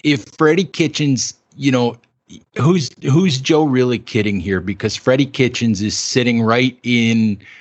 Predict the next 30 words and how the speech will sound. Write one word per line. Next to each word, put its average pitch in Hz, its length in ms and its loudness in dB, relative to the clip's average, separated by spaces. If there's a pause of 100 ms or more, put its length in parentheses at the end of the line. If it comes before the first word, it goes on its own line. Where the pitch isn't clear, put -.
(240)
a, 101 220 -4
a 120 80 0
job 107 520 -2
that, 107 240 -4
that 113 180 -6
might 117 280 0
as 113 160 -2
well 117 220 2
be, 110 480 0
you 117 180 -2
know, 113 160 0 (100)
offensive 120 680 -2
coordinator 113 680 2
in 110 300 0
waiting 92 540 0
or 101 360 2
offensive 117 640 -2
coordinator, 107 800 0 (300)
you 120 100 2
know, 104 220 2
i-, 123 220 -2
if 123 180 -2
I 120 80 0
get 117 200 -4
tired 113 340 0
of 98 120 -6
Jason 104 360 -4
<laughs> - 0 -
Garrett. - 560 -6 (540)
So, 92 540 -4